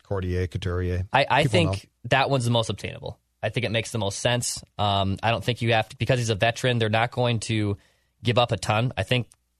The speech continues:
Speaker 2: I think it makes a lot of sense, man. I think that one, uh, gets it done. You know, the, the Hertl,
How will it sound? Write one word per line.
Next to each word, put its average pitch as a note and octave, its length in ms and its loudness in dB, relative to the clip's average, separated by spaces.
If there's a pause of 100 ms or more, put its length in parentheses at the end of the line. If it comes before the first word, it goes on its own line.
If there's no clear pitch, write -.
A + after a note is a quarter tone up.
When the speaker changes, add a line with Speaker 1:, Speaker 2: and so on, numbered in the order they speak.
(260)
Speaker 2:
I G2 100 0
think A#2 180 -2
it F#2+ 40 0
makes A#2+ 200 0
a B2 40 2
lot B2 140 2
of A#2 80 -4
sense, - 260 -2
man. E2+ 140 -6
I F#2 80 -2
think G#2 220 -4
that A2+ 200 2
one, B2+ 280 0 (480)
uh, G#2+ 320 4 (340)
gets A#2+ 220 -2
it A2 80 -8
done. A#2+ 460 2
You A#2 100 0
know, A#2 160 2
the, A2 280 0
the A2 120 0
Hertl, C#3+ 600 2